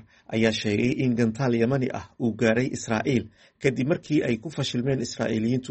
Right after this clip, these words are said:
inay qabtaan, sida uu hadalka u dhigay. Afhayeenka militariga ee Xuuthiyiinta, Yaxya Sariic, ayaa isaguna sheegay in taliska ciidanka Israa'iil ay subaxnimadii saaka ay ku dhawaaqeen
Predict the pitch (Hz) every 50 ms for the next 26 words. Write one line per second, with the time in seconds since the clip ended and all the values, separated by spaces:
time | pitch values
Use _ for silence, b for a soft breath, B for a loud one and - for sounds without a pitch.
0 | - 143 123 113 113 113 - 117 - - 139 113 107 113 - - - - 165 135
1 | 113 107 117 113 117 110 - 139 113 - 104 98 110 104 107 - _ _ _ _
2 | _ _ _ _ B B B B B B B B B - 110 - 104 101 107 117
3 | 113 - 107 107 107 107 107 107 131 117 113 113 - - 110 101 - 110 107 -
4 | 113 107 113 135 135 - 113 92 b b b b b b - 151 131 135 127 120
5 | 107 - - 147 151 - - b b b b b b b - 139 147 160 165 156
6 | 151 - 185 151 156 160 160 151 - 117 110 104 123 131 - - 147 - - 165
7 | 160 151 147 - - - - - 135 143 143 131 - - - - - - - 123
8 | 120 - 165 135 101 101 b b b b b - 156 147 139 - 147 143 120 135
9 | 151 165 175 165 156 127 - - 143 151 151 - 135 131 - 135 - - 196 -
10 | - 139 120 120 117 117 - - 143 135 113